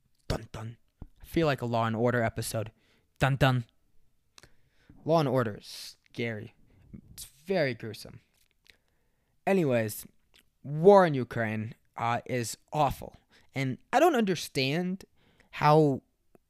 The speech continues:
people don't think war is bad, or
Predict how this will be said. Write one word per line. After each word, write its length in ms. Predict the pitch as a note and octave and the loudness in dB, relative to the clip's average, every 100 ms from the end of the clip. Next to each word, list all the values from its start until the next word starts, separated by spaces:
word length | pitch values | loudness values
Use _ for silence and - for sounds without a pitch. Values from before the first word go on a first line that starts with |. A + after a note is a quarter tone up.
| _ _ _ _ | _ _ _ _
people 420 | - G3+ - E3 C3+ | 4 6 6 2 2
don't 380 | D#3 D3+ D#3+ - _ _ _ _ _ | 4 4 4 0 _ _ _ _ _
think 380 | - - C#3+ C#3 | -10 -4 -4 -4
war 220 | C3+ C#3 | -2 -2
is 120 | B2+ | -4
bad, 400 | A#2 - C3+ F3 - | -8 -8 -6 -6 -2
or 240 | C#3+ C3 | 2 2